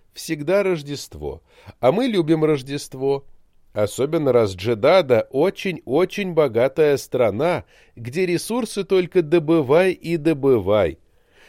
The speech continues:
Это значит, что вы, господин товарищ президент,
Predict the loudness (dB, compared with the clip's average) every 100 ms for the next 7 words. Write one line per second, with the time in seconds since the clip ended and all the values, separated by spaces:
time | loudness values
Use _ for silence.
0 | _ _ -2 0 0 2 2 2 -2 -4
1 | 0 0 0 -2 -2 -4 2 2 2 -4
2 | -2 0 4 4 2 -2 -6 -4 -4 -6
3 | -8 -4 -2 -2 -6